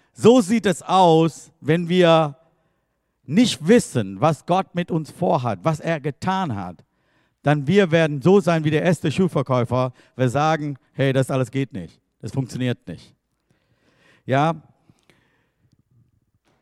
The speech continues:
heute möchten wir die Menschen in der Bibel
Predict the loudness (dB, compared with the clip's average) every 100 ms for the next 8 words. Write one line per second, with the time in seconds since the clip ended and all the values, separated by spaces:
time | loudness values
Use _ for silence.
0 | _ 4 6 6 4 4 2 2 4 4
1 | 4 0 -4 -6 -2 0 0 -2 0 0
2 | 2 2 2